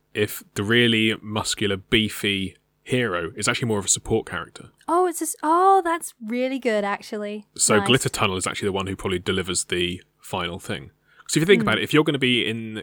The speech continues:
Speaker 1: Glitter Tunnel's, like, immediate area, you're always going to feel head over heels.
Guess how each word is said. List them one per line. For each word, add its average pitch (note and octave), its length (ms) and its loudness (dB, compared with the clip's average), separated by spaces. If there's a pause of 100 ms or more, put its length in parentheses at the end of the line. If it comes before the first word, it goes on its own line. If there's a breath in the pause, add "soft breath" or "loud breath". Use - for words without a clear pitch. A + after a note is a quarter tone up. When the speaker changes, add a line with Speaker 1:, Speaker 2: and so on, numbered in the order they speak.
Speaker 1:
Glitter A2+ 220 -4
Tunnel's, G2+ 340 -6
like, G2 120 -4
immediate G2+ 380 -4
area, F#2+ 380 -2
you're G#2 140 -4
always G#2 260 2
going G#2 180 -4
to A2 80 -10
feel G2+ 400 -4 (280)
head G#2+ 200 -4
over F#2+ 200 -2
heels. G2+ 500 -8